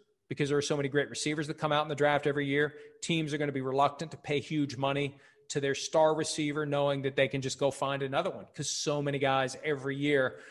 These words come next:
are making an impact right away in the N F L. With quarterbacks, I think what we're gonna see is a greater willingness to not give market value money to a guy on a second contract. And it may be one of the reasons why Baker Mayfield,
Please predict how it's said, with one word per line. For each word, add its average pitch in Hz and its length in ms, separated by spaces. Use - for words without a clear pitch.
are 139 160
making 147 360
an 139 60
impact 135 400
right 135 160
away 127 220
in 120 80
the 120 100
N 117 80
F 113 200
L. 101 360
With 135 160
quarterbacks, 220 720
I 185 100
think 233 220
what 247 120
we're 190 80
gonna 190 120
see 226 360
is 143 560
a 156 80
greater 170 320
willingness 160 600
to 156 140
not 147 400
give 143 360
market 139 360
value 135 400
money 135 640
to 135 140
a 127 60
guy 131 220
on 131 100
a 120 40
second 117 340
contract. - 640
And 143 100
it 123 60
may 143 140
be 139 120
one 139 160
of 135 60
the 139 60
reasons 135 340
why 127 240
Baker 127 260
Mayfield, 135 560